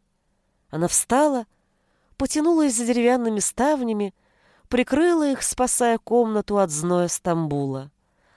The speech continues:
Пора было будить служанок, умываться, одеваться, навещать детей, давать советы и наставления кормилицам и нянькам, с визитом подоспеть к завтраку султана, позавтракать вместе божественными нектарами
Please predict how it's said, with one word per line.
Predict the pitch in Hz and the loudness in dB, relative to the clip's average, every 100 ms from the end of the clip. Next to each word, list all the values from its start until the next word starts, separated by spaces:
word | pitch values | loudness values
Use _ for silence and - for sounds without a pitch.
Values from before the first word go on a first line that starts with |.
| _ _ _ _ | _ _ _ _
Пора | - 339 294 | -2 2 4
было | 190 170 | 4 0
будить | 147 147 151 | 0 -4 -6
служанок, | - 160 151 180 269 226 190 | -6 -4 -2 0 0 -2 -4
умываться, | 156 147 147 233 - - 180 - | -4 -2 -2 -2 -2 -6 -6 -8
одеваться, | 147 139 160 247 - - 196 - _ _ _ _ _ _ | -8 -2 0 0 -2 -8 -10 -16 _ _ _ _ _ _
навещать | 294 302 247 - 175 135 | -6 -2 0 0 -2 -4
детей, | 139 - - 277 247 - _ _ _ - | -6 -6 -4 -4 -6 -12 _ _ _ -4
давать | 359 339 - | 0 2 2
советы | - 165 180 277 - | 0 0 0 0 -2
и | 156 | -2
наставления | 151 - 156 147 143 147 | -2 -4 -4 -2 -2 -4
кормилицам | 139 156 175 285 262 - 240 220 _ _ _ | -4 -2 -2 -2 -4 -2 -4 -4 _ _ _
и | 262 | -4
нянькам, | 226 202 185 180 196 180 - _ _ _ | 0 2 2 0 -4 -4 -6 _ _ _
с | - - | -6 -2
визитом | 185 180 302 294 | 0 0 0 -2
подоспеть | 269 247 - 254 208 | 0 -2 -2 -6 -4
к | |
завтраку | 170 208 - 233 - | -2 -2 -2 -8 -6
султана, | 208 190 180 - 285 254 147 127 _ _ _ _ _ _ - | -4 -2 -2 0 0 0 -2 -6 _ _ _ _ _ _ -4
позавтракать | 233 185 220 269 - 175 165 147 | 0 2 0 0 -4 -4 -4 -6
вместе | 147 156 208 - - 147 | -4 -2 -2 -4 -8 -6
божественными | 143 147 156 151 - 147 143 | -2 -2 -2 -4 -6 -6 -4
нектарами | 143 - - 269 269 214 196 | -6 -8 -6 -2 -2 -2 -4